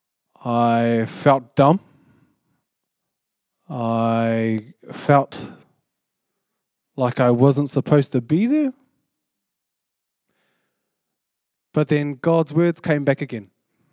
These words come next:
"Nei hana, I wonderfully and fearfully made you Māori."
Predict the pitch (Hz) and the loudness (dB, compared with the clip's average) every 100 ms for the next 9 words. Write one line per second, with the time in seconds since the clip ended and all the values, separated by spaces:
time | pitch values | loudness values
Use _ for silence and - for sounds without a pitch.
0 | _ _ _ _ _ _ _ _ _ _ | _ _ _ _ _ _ _ _ _ _
1 | _ _ _ _ _ _ _ - 165 160 | _ _ _ _ _ _ _ 0 2 4
2 | 151 113 - _ _ _ _ _ _ _ | 0 -2 -10 _ _ _ _ _ _ _
3 | _ _ _ _ _ _ _ 131 135 147 | _ _ _ _ _ _ _ 0 2 2
4 | 185 170 - 127 123 113 - - - _ | 2 0 0 -2 -2 -6 -18 -20 -20 _
5 | _ _ _ _ 120 120 - 180 170 131 | _ _ _ _ -16 -4 0 0 0 -2
6 | 113 110 104 _ _ _ _ _ _ _ | -2 -4 -10 _ _ _ _ _ _ _
7 | _ - 160 143 117 113 110 - _ _ | _ 0 2 2 0 0 -4 -14 _ _
8 | _ _ _ _ _ _ 135 120 - | _ _ _ _ _ _ 0 0 -4